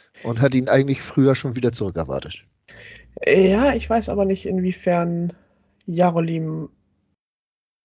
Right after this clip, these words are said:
Speaker 2: äh, pädagogisch so gut geschult ist, dass er in das Jugendkonzept des H S V passt.
Speaker 1: Das weiß ich auch nicht.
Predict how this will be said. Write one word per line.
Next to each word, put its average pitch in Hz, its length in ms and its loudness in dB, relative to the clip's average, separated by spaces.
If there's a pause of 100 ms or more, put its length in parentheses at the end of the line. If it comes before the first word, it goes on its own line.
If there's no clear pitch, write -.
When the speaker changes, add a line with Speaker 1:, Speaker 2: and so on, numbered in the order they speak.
(320)
Speaker 2:
äh, 185 500 8 (200)
pädagogisch 226 840 4
so 185 300 -6
gut 190 360 -8
geschult 190 460 -4
ist, - 260 -8
dass 160 180 -8
er 156 420 -4 (540)
in 185 80 -2
das 170 180 2
Jugendkonzept 170 840 -4
des 147 160 -6
H 143 100 -8
S 139 80 -10
V 139 200 -10
passt. - 420 -16 (360)
Speaker 1:
Das - 200 -14
weiß 80 160 -10
ich 117 100 -4
auch 120 140 -4
nicht. - 260 -14